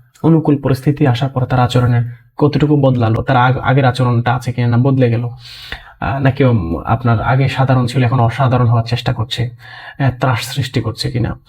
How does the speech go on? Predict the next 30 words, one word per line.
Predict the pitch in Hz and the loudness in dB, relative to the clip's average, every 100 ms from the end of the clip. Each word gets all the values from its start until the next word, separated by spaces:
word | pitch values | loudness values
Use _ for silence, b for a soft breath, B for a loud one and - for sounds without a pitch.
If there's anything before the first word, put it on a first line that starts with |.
| B B - | B B 0
হুমকি | 147 135 | 2 2
ধমকি | 131 127 131 | 2 2 2
দিচ্ছে | 117 - 120 | 0 0 -2
কিনা, | 117 120 117 | 0 0 2
গলার | 131 123 120 | 2 2 0
সাউন্ড | 127 131 143 | 0 2 4
বড় | 139 131 | 4 4
হয়ে | 127 135 | 4 4
গেল | 127 120 | 4 2
কিনা। | 117 117 113 - B B B B B - | 0 -4 -6 -12 B B B B B 0
তো | |
এগুলো | 208 185 170 151 | 2 4 4 2
বিষয় | 139 147 | 2 0
আপনাদেরকে | 131 120 123 135 233 254 | 0 0 -2 -4 -6 -6
একটু | 123 123 107 - 110 | -4 -2 -2 -4 -2
নলেজে | 113 113 113 | 2 2 2
রাখতে | 110 113 - | 0 -2 -4
হবে। | 110 101 - B B 139 | -4 -4 -10 B B 2
যদি | 143 147 | 4 4
ওরকম | 143 135 | 4 4
গলার | 131 127 123 | 4 4 4
আওয়াজ | 113 117 | 2 2
বড় | 117 123 | 2 2
হয়ে | 156 | 0
যায়, | 175 208 | -2 0
গলার | 123 113 | 2 2
আওয়াজ | 107 - | 0 -6
একটু | 117 | -8
কমাই | - 120 113 | -2 0 0
দিবেন, | 113 127 | 0 -2